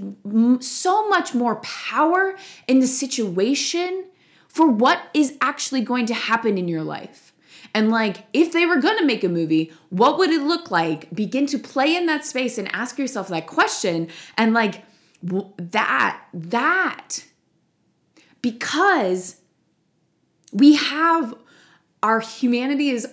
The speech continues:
also realizing we are at a point that we do have all this power. We have been made to believe that we don't have it.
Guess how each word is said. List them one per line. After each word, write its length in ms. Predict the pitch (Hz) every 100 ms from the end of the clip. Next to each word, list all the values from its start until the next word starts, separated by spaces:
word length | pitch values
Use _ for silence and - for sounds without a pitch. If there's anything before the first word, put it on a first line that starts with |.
| -
also 360 | 220 240 311 277
realizing 540 | 285 277 285 294 277
we 140 | 233
are 80 | 214
at 160 | 196 202
a 60 |
point 500 | 180 - 175 208 240
that 180 | 202 180
we 120 | 202
do 500 | 175 156 247 277 285
have 340 | 233 175 160 156
all 260 | 165 170 160
this 220 | 156 -
power. 500 | - 143 139 135 - - - - -
We 200 | 226 233
have 280 | 233 233
been 300 | 196 247 233
made 460 | 220 226 311 359 339
to 200 | - 330
believe 600 | 339 277 226 190 185 185
that 180 | 180 175
we 180 | 208 196
don't 480 | 175 202 214 233
have 320 | - 220 185 151
it. 340 | - -